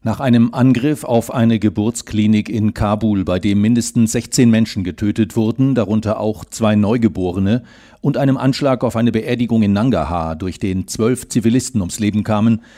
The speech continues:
hat Afghanistans Präsident Ashraf Ghani die Wiederaufnahme der militärischen Offensive gegen die Taliban angeordnet.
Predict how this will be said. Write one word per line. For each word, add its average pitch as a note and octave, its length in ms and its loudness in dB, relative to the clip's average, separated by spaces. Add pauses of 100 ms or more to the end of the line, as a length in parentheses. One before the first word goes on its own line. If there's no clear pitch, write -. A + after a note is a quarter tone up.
(120)
hat A#2+ 160 -2
Afghanistans B2+ 840 -2
Präsident B2 480 0
Ashraf A#2+ 420 -4
Ghani B2+ 340 0
die A#2+ 160 -2
Wiederaufnahme A2+ 960 0
der A#2 220 0
militärischen A2 880 0
Offensive A2+ 640 -2
gegen F#2 200 -4
die F#2 140 -4
Taliban G2 560 -2
angeordnet. F#2 720 -6